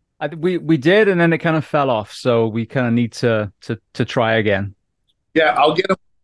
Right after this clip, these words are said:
Speaker 2: get him on again. Uh, I gotta call him. He's been, he started plunging. We got him a plunge, so he's been plunging. So he got, when I saw, he's like, "Look, I did it." I was like, "Right, that's my guy." So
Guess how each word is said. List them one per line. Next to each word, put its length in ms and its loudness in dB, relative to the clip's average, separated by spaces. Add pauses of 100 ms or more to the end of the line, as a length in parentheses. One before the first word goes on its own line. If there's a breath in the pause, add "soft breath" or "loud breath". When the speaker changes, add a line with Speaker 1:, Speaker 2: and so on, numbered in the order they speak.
(200)
Speaker 2:
get 80 -20
him 160 -20
on 160 2
again. 340 -4
Uh, 60 -4
I 200 2
gotta 220 0
call 200 2
him. 60 -2
He's 220 2
been, 240 -2
he 260 4
started 380 2
plunging. 400 2
We 80 -6
got 160 2
him 100 -2
a 80 -4
plunge, 520 -4
so 200 0
he's 200 0
been 180 -12
plunging. 460 -8
So 440 -2 (460)
he 160 2
got, 180 4
when 120 2
I 80 2
saw, 240 2
he's 160 4
like, 160 0
"Look, 180 2
I 160 2
did 180 4
it." 220 -2
I 40 2
was 120 -2
like, 180 -4
"Right, 200 2 (100)
that's 180 -4
my 120 -10
guy." 320 0
So 420 0